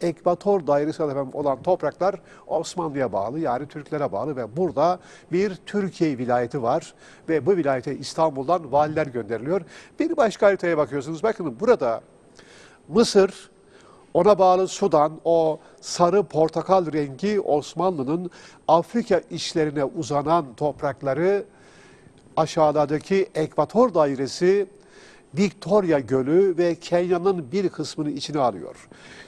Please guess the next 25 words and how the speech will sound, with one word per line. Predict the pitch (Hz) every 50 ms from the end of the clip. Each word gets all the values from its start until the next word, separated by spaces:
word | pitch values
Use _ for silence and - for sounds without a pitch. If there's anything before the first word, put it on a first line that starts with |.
| - -
İşte | - 220 185 - - - - 185 170 139 110 - - -
bu | 220 247 240 -
topraklarda | - - 175 156 - - 160 151 139 - - 135 131 127 123 113 113 135 127 104 - - - - - - - _ _ -
Türkiye | - 226 240 220 175 - 185 175 160
vilayeti | 143 143 139 127 127 117 - 156
kuruldu | - - 135 127 127 123 113 139 190 214 208 180 151
ve | 175 180 165 -
bu | 180 247
vilayette | 247 247 202 170 151 151 147 - - 160
Osmanlı | 151 170 165 - - 226 233 226 220 226 -
bir | 254 247 233
politika | - - 254 247 - 240 - 214
takip | - - 151 143 117 131 127
etti. | 127 123 - - 147 123 110 - - - - - - - -
Osmanlı'nın | 190 220 - - 247 254 233 233 220 165
politikası | - 202 202 - 165 165 180 147 143 151
şuydu. | 127 - 185 185 165 - 98 - - - _ - - _ _ _ _ _ _ _ _ _ - - - - - - - - - - - - _ -
Afrika'ya | 190 185 - 233 214 - 180 170 170
saldıran, | 160 - 147 135 123 131 139 139 123 92 - - - - _ _ _ _ - - - - _ _ _ _ -
emeği | 185 202 180 185 180 196 202 175
sömüren, | - - 156 143 131 135 131 131 123 107 107 -
insanları | 185 202 196 - 185 185 190 180 190 196 196 180
köle | - - 202 202 196 185
gibi | 147 165 170 165
yakalayıp | 160 151 151 160 147 147 151 143